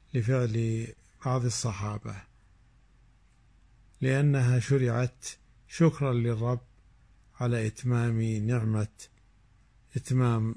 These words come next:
ش-، صيام شهر رمضان، وهي طعمة للمساكين في يوم العيد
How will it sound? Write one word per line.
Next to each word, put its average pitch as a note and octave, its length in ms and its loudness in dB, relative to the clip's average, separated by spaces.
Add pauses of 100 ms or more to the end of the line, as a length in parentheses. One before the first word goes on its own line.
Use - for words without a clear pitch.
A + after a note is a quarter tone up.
(100)
ش-، - 200 -10
صيام B2 500 0
شهر A#2 300 -2
رمضان، A#2 640 0 (640)
وهي D3 580 4
طعمة B2 360 2
للمساكين A#2 1000 0
في A2+ 240 -2
يوم G#2+ 240 0
العيد G#2 460 0